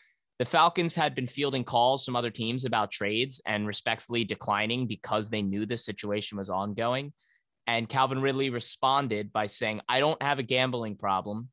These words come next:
And he also tweeted that he couldn't even watch football at the time he made the bets because he was out and it was dis-, he was distraught over that.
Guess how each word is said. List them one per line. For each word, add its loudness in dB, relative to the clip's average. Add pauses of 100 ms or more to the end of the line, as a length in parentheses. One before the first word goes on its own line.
(160)
And -4
he 0
also 2
tweeted -4 (360)
that 0 (840)
he 2
couldn't 2
even 2
watch 4
football 2
at 0
the -4
time -2
he 0
made 2
the 0
bets 0
because -4
he -2
was -2
out 0 (100)
and -2
it -4
was -6
dis-, -8 (440)
he -6
was -2
distraught 2
over 0
that. 0